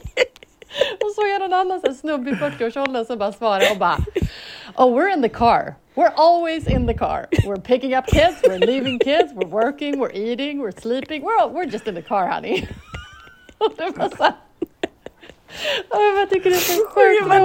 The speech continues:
Speaker 1: roligt. Så bara
Speaker 2: deppigt.
Speaker 1: så här, massor som har svarat på det här och bara så här, såg någon kvinna som låg under täcket och bara, "We're at home, we don't have ti-, time to go out. Uh, we can't take alcohol anymore." Ja, nej. Men, eh,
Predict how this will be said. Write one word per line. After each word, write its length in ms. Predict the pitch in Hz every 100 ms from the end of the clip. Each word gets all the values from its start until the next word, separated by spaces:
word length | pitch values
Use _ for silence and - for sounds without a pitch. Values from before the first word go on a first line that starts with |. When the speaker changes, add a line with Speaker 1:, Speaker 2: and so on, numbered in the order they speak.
| 370
Speaker 1:
roligt. 240 | 440 349
Så 60 | 349
bara 100 | 254
Speaker 2:
deppigt. 140 | 262 277
Speaker 1:
så 60 |
här, 80 | 240
massor 320 | 294 302 294 277
som 120 | 294
har 100 | 277 277
svarat 360 | 311 285 294 294
på 60 | 302
det 80 |
här 180 | 285 233
och 80 | 226
bara 200 | 214 220
så 80 | 247
här, 120 | 403 381 - - -
såg 120 | 302
någon 280 | 277 285 285
kvinna 280 | 285 240 202
som 100 | 220
låg 180 | 214 196
under 200 | 202 185
täcket 280 | 214 233
och 60 | 226
bara, 240 | 180 180 - - - _ - - -
"We're 320 | 247 277 269
at 100 | 220
home, 340 | 226 294 311 269
we 100 | 208 247
don't 120 | 285
have 120 | 285 220
ti-, 140 | - - - - - _ _ _ _ -
time 340 | - 359 339 320
to 60 | 349
go 160 | 311
out. 440 | 294 285 285 269 247 - - 453 427 370
Uh, 460 | 285 254 247 247
we 60 | 262
can't 260 | 254 302 294
take 260 | 285 254
alcohol 380 | 262 262 247 226
anymore." 360 | 214 208 190 -
Ja, 180 | 170 - -
nej. 160 | - - - - - -
Men, 420 | 240 254 247 240
eh, 180 | 233 226